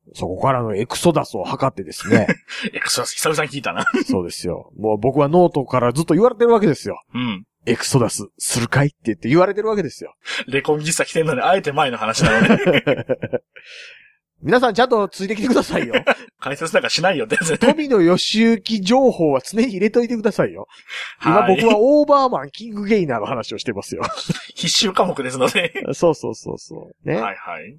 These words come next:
Speaker 1: て言われてるのでですね。
Speaker 2: うんうん。
Speaker 1: 僕はそのキングゲイナーに乗ろうか乗ろうまいか迷ってるわけですよ。
Speaker 2: そうなんだ。
Speaker 1: 僕とあの、ゲイナー君はちょっと悩んでるわけですよ。
Speaker 2: はい。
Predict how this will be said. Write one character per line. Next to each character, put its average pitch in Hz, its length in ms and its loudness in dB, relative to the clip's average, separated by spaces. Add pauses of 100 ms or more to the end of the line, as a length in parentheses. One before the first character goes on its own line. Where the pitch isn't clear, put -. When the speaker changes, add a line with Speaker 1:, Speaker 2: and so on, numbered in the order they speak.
Speaker 1:
て 123 100 2
言 139 120 6
わ 190 120 6
れ 202 100 -4
て 202 120 0
る 196 80 -2
の 165 100 -2
で 113 120 -6
で 87 100 -16
す - 160 -20
ね。 104 80 -2
Speaker 2:
う 120 40 -2
ん - 20 -4
う 120 60 -4
ん。 101 460 -8 (240)
Speaker 1:
僕 123 240 2
は 143 100 4
そ 123 120 -6
の 117 100 -4
キ 139 160 -12
ン 139 40 -10
グ 135 120 -4
ゲ 143 120 2
イ 135 40 -2
ナ 120 140 0
ー 107 60 -10
に 113 80 -16
乗 127 120 -2
ろ 160 100 4
う 151 40 2
か 123 120 -4
乗 123 100 0
ろ 143 440 2
う 123 40 -6
ま 117 120 2
い - 40 -6
か 107 140 0
迷 120 280 0
っ 185 60 0
て 208 120 0
る 202 80 2
わ 208 80 0
け 190 80 0
で 127 80 -2
す - 140 -20
よ。 - 60 -20 (360)
Speaker 2:
そ - 240 -2
う 156 40 -2
な 165 100 -6
ん 123 80 -8
だ。 - 140 -4 (360)
Speaker 1:
僕 135 260 0
と 127 120 2
あ 117 80 -2
の、 113 420 0 (100)
ゲ 156 160 0
イ 170 100 2
ナ 131 160 0
ー - 40 -6
君 110 160 -12
は 107 240 -4
ち - 100 0
ょ - 20 2
っ - 40 -2
と 123 240 2
悩 196 260 2
ん 247 40 -4
で 240 80 6
る 220 60 4
わ 214 80 2
け 170 80 -2
で 120 60 -10
す - 160 -14
よ。 - 140 -12
Speaker 2:
は - 240 0
い。 - 260 -8